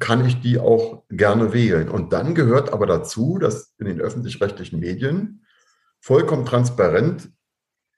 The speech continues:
gemacht wird, was wird denn nun eigentlich umgesetzt? Natürlich gibt's noch einen Koalitionsvertrag, da wird dann einiges abgeändert, das kann man den Leuten auch erklären.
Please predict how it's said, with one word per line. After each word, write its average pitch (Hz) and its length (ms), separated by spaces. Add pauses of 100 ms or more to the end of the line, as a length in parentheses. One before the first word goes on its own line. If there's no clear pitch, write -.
(100)
gemacht 104 480
wird, 156 300 (460)
was 104 360
wird 113 160
denn 110 100
nun 101 200
eigentlich 82 340
umgesetzt? - 640 (520)
Natürlich 117 400
gibt's - 240
noch 101 100
einen 87 100
Koalitionsvertrag, 123 1000
da 87 120
wird 80 100
dann 80 140
einiges 82 340
abgeändert, 113 600
das - 160
kann 92 120
man 92 120
den 85 100
Leuten - 240
auch - 160
erklären. 110 680